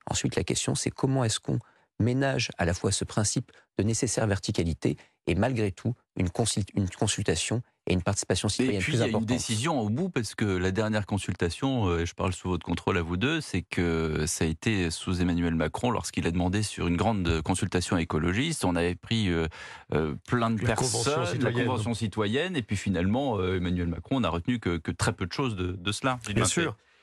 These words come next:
Speaker 3: La convention citoyenne,
Speaker 2: <clears throat>
Speaker 3: qui n'est pas un instrument de démocratie directe, hein, on, on tire des personnes au sort, un très grand avantage en termes d'information du débat. Parce que comme il y a cette convention citoyenne, les experts viennent exposer différents points de vue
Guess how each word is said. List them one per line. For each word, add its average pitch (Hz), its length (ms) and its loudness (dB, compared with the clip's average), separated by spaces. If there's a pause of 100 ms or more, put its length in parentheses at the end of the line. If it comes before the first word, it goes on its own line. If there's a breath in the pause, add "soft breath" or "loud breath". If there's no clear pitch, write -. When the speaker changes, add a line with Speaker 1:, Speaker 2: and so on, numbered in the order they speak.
(140 soft breath)
Speaker 3:
La 160 100 0
convention 160 320 -4
citoyenne, 127 600 0
Speaker 2:
<clears throat> 95 40 -18
Speaker 3:
qui - 120 -2
n'est 107 100 4
pas 123 180 2
un 113 60 0
instrument 110 300 -2
de 104 240 0
démocratie 101 500 -2
directe, 123 340 2
hein, 123 200 2
on, 110 360 2
on 110 120 2
tire 139 220 0
des 113 100 -2
personnes 110 400 0
au 123 100 0
sort, 190 340 0 (500 soft breath)
un 117 140 2
très 214 380 0
grand 127 360 -2
avantage 127 480 0
en 127 60 0
termes 165 300 0
d'information 160 640 0
du 143 100 0
débat. 117 340 0 (240)
Parce 104 140 2
que - 100 2
comme 143 340 0
il 139 80 -2
y 139 100 2
a 135 140 0
cette 107 240 -4
convention 107 340 0
citoyenne, 127 640 2
les 117 240 2
experts 120 400 0 (280 loud breath)
viennent 127 180 2
exposer 117 420 0
différents 117 400 0
points 110 200 0
de 107 60 2
vue 180 280 0